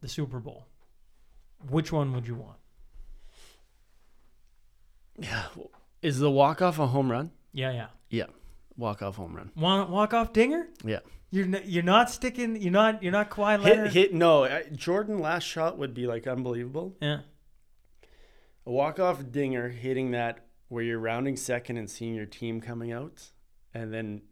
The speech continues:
Speaker 2: getting to home and doing the helmet toss. Yeah. Walk-off dinger. You underestimate the baseball side of me sometimes, but yeah, walk-off dinger, I think.
Speaker 1: Imagine your bat flip on that.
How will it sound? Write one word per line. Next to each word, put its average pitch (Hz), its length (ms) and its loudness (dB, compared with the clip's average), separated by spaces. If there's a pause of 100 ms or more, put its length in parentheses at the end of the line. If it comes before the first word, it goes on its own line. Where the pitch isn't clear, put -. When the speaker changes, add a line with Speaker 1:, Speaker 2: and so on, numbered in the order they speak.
(140)
Speaker 2:
getting 123 240 -6
to 117 80 -4
home 113 280 -6
and 101 180 -6
doing 120 240 -6
the 110 60 -8
helmet 113 320 -8
toss. 120 220 -8
Yeah. 107 260 -4 (1120)
Walk-off 117 480 -2
dinger. 110 280 -2 (200)
You 156 220 8
underestimate 123 760 4 (260)
the 117 220 -8
baseball 113 440 -2
side 107 220 -8
of 104 60 -10
me 104 120 -8
sometimes, 104 540 -8
but 101 280 -8 (400)
yeah, 101 240 -4 (180)
walk-off 107 400 -8
dinger, 101 240 -6
I 98 60 -6
think. 104 360 -14 (1600)
Speaker 1:
Imagine 165 280 -8
your 135 120 -8
bat 104 440 -14
flip 107 280 -16
on 107 160 -14
that. 104 220 -16